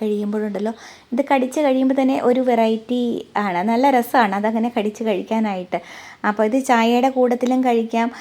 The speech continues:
അല്ലെങ്കിൽ സ്റ്റാർട്ടറായിട്ട് കഴിക്കാം, അങ്ങനെ എങ്ങനെ വേണേലും കഴിക്കാം, എല്ലാവർക്കും ഇഷ്ടപ്പെടും.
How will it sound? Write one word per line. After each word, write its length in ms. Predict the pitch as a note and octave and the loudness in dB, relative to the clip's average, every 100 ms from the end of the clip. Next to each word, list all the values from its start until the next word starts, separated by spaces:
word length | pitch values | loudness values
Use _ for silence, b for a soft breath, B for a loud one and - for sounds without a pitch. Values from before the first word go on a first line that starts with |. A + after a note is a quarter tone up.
| B B G#3 | B B 2
അല്ലെങ്കിൽ 300 | G#3+ G#3+ A3+ A#3 | 2 4 2 4
സ്റ്റാർട്ടറായിട്ട് 640 | A3+ G3+ G3+ A#3+ A#3 A#3+ A#3 | 2 2 0 2 2 2 2
കഴിക്കാം, 400 | A3+ A3 A3 A3+ A#3 | 0 0 0 0 0
അങ്ങനെ 240 | A3+ A3+ A3+ - | 0 2 0 0
എങ്ങനെ 220 | A#3+ B3 B3+ | 2 2 2
വേണേലും 340 | A3 G#3 G#3+ A3+ | 2 2 0 0
കഴിക്കാം, 360 | G#3 G3+ G3 - A#3 | -2 -2 -4 2 2
എല്ലാവർക്കും 520 | B3 C#4 B3+ A3+ A#3+ | 2 4 2 2 0
ഇഷ്ടപ്പെടും. 380 | A3+ A#3 F3+ F#3+ | 0 -2 -2 -2